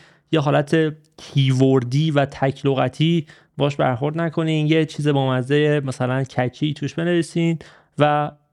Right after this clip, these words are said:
یه لینک هم اون پایین بذارین. اگر که لینک های متنوعی دارین،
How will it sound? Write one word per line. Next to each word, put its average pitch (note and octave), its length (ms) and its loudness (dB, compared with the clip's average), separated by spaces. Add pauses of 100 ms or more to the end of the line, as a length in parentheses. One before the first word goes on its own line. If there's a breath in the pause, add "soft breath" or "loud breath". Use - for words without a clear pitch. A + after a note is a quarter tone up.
(100)
یه C#3 140 4
لینک C#3+ 260 2
هم C3+ 100 -2
اون C3+ 80 -2
پایین C3 280 -2
بذارین. F3 480 -2
اگر F3 240 0
که E3+ 140 -2
لینک C#3 260 2
های D#3+ 220 0
متنوعی C#3+ 680 2
دارین، D3+ 460 0